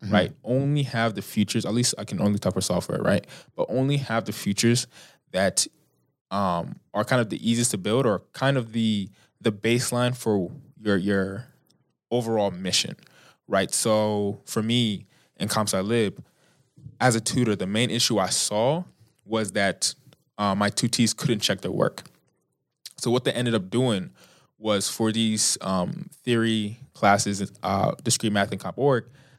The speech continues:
Speaker 2: um, and other classes of that nature, they would actually just scour the internet and try to find, um, calculators and tools to check the work. So I realized, and that was the same issue I had too.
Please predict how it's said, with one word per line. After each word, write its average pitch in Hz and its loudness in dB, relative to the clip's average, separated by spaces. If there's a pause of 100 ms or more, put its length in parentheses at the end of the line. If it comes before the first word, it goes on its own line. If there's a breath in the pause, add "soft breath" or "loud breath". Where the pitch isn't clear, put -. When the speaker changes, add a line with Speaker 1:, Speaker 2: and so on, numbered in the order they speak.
(160 soft breath)
Speaker 2:
um, 98 2
and - -4
other 113 2
classes 101 0
of 95 -2
that 95 -2
nature, 110 0 (420 soft breath)
they 120 0
would 135 2
actually - -4
just 170 0
scour 90 2
the - -8
internet - 0 (180)
and 95 -4
try 98 6
to 92 -2
find, 98 0 (400)
um, 87 0 (160)
calculators - 0 (400 soft breath)
and 101 -4
tools 107 0
to 104 -4
check - 0
the 92 -6
work. 110 0 (400 loud breath)
So 95 -4
I 131 2
realized, 104 -2
and 110 -2
that 127 6
was 143 6
the 117 0
same 110 0
issue 107 -2
I 131 0
had 107 0
too. - -2